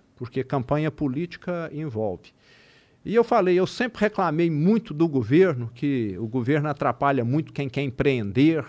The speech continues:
quem quer, é, é sempre regra demais, é sempre demora demais. Eu vou entrar nisso, pelo menos eu vou conseguir colocar pra fora a indignação que eu sempre senti.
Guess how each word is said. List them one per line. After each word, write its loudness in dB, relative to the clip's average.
quem -6
quer, 0
é, -10
é -6
sempre -6
regra 2
demais, -2
é -6
sempre -6
demora 2
demais. -6
Eu 0
vou 2
entrar 4
nisso, -4
pelo 2
menos 0
eu 6
vou 6
conseguir 0
colocar 4
pra 2
fora 2
a 4
indignação -2
que -6
eu -2
sempre -8
senti. -6